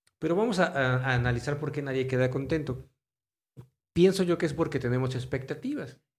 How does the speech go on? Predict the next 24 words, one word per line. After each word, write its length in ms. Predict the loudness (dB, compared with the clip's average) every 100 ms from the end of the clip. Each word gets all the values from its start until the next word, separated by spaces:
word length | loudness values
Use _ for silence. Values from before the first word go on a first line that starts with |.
| -14
Como 220 | -8 -2
bien 140 | -2
decía 200 | 0 0
Medievalina, 640 | 2 2 2 2 2 2 0
siempre 240 | -2 -2
tenemos 240 | -2 -2 -2
la 60 |
expectativa 800 | -2 -2 -2 -4 0 0 0 -4 -12 _ _ -20 -20 _
de 580 | -2 2 2 0 -8 -18 _ _ _ _ _ _ _ _ _ _ -12
que 180 | -4 -2
la 160 | 0 2
adaptación 880 | 4 2 2 0 0 -2 -4 -2
de 60 | -2
un 180 | 0 4
libro 400 | 4 4 2 0
sea 720 | -2 -2 2 2 2 -2 -6 _ _ _ _
tal 300 | -6 -6 -4
cual, 520 | 2 4 4 2 -4 -14 _ _ _ _ 0
y, 300 | 2 4 2
y 40 |
pongan 360 | 2 2 2 2
ojo, 240 | 0 0
ojo 240 | 0 4 4
ahí 400 | 4 2 -2